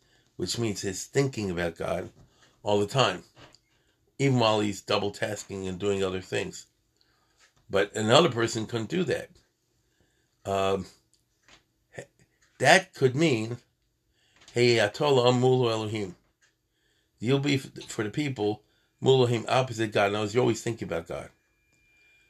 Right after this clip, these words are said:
The people can't do that. And the Dayanim can't do it either, 'cause they're not Supermen. Uh, especially when we know that the people Moshe got, as Rashi points out,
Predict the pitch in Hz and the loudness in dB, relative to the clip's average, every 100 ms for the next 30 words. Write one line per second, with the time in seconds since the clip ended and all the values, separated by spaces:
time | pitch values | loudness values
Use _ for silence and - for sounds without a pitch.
0 | _ - 104 202 170 135 151 131 131 202 | _ -6 2 4 4 2 2 4 4 2
1 | 113 76 - _ _ _ _ _ _ _ | 2 0 -6 _ _ _ _ _ _ _
2 | _ _ _ _ 117 117 107 101 113 127 | _ _ _ _ -2 0 0 2 4 6
3 | 151 220 151 - 139 135 151 147 170 160 | 4 2 -2 -2 -2 0 0 0 2 0
4 | 82 - _ _ - _ _ _ _ _ | -2 -8 _ _ -20 _ _ _ _ _
5 | - 113 123 135 127 185 165 131 98 82 | -6 0 2 2 2 2 2 0 -4 -6
6 | _ _ _ _ _ _ _ _ _ _ | _ _ _ _ _ _ _ _ _ _
7 | _ 101 101 98 98 - - _ _ - | _ 0 4 4 2 -4 -20 _ _ -20
8 | _ _ - - - 185 - 110 107 104 | _ _ -20 2 4 4 2 0 0 0
9 | 107 156 135 120 143 - _ _ _ _ | 2 2 4 2 -2 -10 _ _ _ _
10 | _ _ _ _ _ _ 107 101 101 160 | _ _ _ _ _ _ -10 -8 -2 0
11 | 143 135 135 131 127 156 127 101 107 113 | 2 4 2 2 -2 0 -2 -2 -4 -4
12 | - 113 127 127 - 143 101 | -8 -6 -6 -4 -2 -2 -2